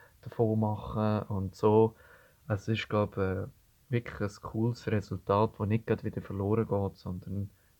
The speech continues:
wo in dieser Schule wird bleiben.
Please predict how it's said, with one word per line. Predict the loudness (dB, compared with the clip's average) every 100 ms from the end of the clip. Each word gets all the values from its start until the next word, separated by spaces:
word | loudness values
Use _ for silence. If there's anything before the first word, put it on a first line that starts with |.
| -6
wo | -6
in |
dieser | -2 -2 0 -2 -6 _
Schule | -10 -4 -2 -2 -4 _ _ _
wird | -6 -6 -6
bleiben. | -8 -8 -6 -10